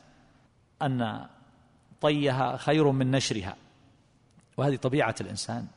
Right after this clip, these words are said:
فلا يستعجل. فينبغي أن يقوم في قلبه باعث الإخلاص،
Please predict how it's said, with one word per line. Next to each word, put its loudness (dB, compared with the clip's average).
فلا 4
يستعجل. -2
فينبغي 0
أن -2
يقوم 0
في -4
قلبه -4
باعث 0
الإخلاص، -8